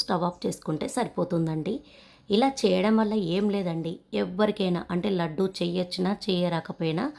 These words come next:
ఏం ఇబ్బంది లేకుండా నీట్‌గా చుట్టుకోవచ్చు లడ్డూలని. ఎటువంటి వాళ్ళమైనా చేయొచ్చు అనమాట. ఒకవేళ కనుక ముందే మనం గట్టి పాకం తీసుకున్నాం అనుకో బాగా,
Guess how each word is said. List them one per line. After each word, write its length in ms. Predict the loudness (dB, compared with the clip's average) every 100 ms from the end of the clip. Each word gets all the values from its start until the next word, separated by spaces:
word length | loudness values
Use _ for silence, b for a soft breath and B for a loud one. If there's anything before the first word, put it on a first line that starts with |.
| B B B _
ఏం 180 | 2 4
ఇబ్బంది 360 | 2 2 0 2
లేకుండా 440 | 0 -2 -4 -4 -2
నీట్‌గా 420 | 0 0 0 -4
చుట్టుకోవచ్చు 560 | -2 -2 -2 -4 -4 -4
లడ్డూలని. 420 | -6 -6 -8 -10 -8
ఎటువంటి 420 | -4 2 2 4
వాళ్ళమైనా 500 | 4 4 4 2 0
చేయొచ్చు 400 | 0 0 0 -2
అనమాట. 300 | -4 -4 -6 -10 -14 b b b -6
ఒకవేళ 320 | 2 4 6
కనుక 240 | 4 2 2 2
ముందే 360 | 2 2 4
మనం 240 | 4 2 2
గట్టి 200 | -2 -2
పాకం 280 | 2 2 4
తీసుకున్నాం 500 | 0 -2 -4 -2 -2
అనుకో 220 | -4 -6 -6
బాగా, 300 | -4 -4